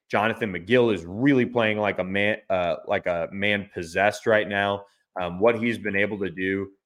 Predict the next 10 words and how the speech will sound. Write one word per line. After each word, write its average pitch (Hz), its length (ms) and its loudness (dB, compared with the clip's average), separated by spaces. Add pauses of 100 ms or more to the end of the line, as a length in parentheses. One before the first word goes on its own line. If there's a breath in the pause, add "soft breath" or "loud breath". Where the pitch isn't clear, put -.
(140)
for 107 120 -4
this 92 220 -8 (100)
S 107 200 -4
M 107 80 -8
U 98 100 -6
defense 92 560 -4
is 87 140 -14
just - 300 -2 (200)
unbelievable. 90 1040 -8 (400)
Um, 85 300 -2